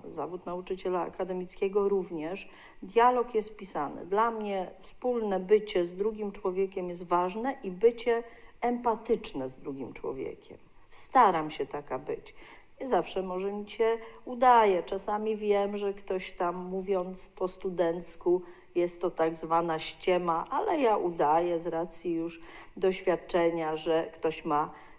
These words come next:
prawo mieć, y, gorszy dzień. Zupełnie nie wiedząc dlaczego, przeglądałam wczoraj kalendarz. Y,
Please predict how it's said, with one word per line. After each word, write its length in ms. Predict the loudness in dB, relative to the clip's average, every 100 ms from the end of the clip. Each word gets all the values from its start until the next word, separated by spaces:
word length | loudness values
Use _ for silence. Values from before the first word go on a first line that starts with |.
| 0
prawo 340 | 6 6 6
mieć, 260 | 2 0 0
y, 500 | 2 4 6 4 2
gorszy 480 | 0 0 0 -2 -2
dzień. 320 | -2 -8 -10 -16 -20 -16
Zupełnie 840 | -8 -8 2 2 4 0 0 0 -2
nie 220 | 0 0
wiedząc 520 | 2 -2 2 0 0
dlaczego, 480 | 0 0 2 0 0
przeglądałam 600 | -2 -4 -4 0 2 2
wczoraj 380 | 0 -2 0 -2
kalendarz. 760 | -2 -2 -2 -4 -2 -2
Y, 40 | -4